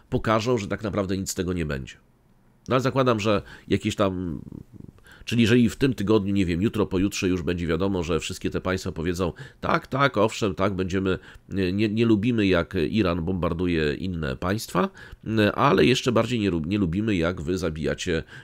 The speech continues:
e, na przykład, e, cywilów, e, masowo w Gazie”. No i czyli wtedy to wszystko trafia jak gdyby do punktu wyjścia, tak? Czyli, e, czyli, czyli ta cała ta konstrukcja się nie udaje, no to wtedy, mm, właśnie czy Eisenkot, czy,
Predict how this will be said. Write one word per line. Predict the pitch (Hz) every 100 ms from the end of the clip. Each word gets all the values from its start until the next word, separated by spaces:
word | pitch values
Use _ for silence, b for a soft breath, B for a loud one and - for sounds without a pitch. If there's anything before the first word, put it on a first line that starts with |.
| B -
e, | 85 80 80
na | 80
przykład, | 76 85 78 85 - 82 78 76
e, |
cywilów, | - 76 80 82 -
e, | 80 76
masowo | 73 76 78 71 76 71
w | 76
Gazie”. | - 69 78 104 - B B _
No | 151 -
i |
czyli | - 160 131
wtedy | 143 131
to | 120 110
wszystko | - 101 101
trafia | - 98 95 90
jak | 82
gdyby | 87 85
do |
punktu | 76 90 - 80
wyjścia, | 80 - -
tak? | 69 -
Czyli, | 87 82 73 B B -
e, | 80
czyli, | 78 98 90
czyli | - 90
ta | 92
cała | 76 98 90
ta | 90
konstrukcja | 82 80 85 78 - 82 76 B B
się | - 101
nie | 92 90
udaje, | 80 87 -
no | 143
to |
wtedy, | 120 127 113
mm, | 107 101 92 78 71 76 78 - 53 55 -
właśnie | 85 80 90 76 67 67
czy | 90 76 -
Eisenkot, | 87 107 95 - 92 -
czy, | - 82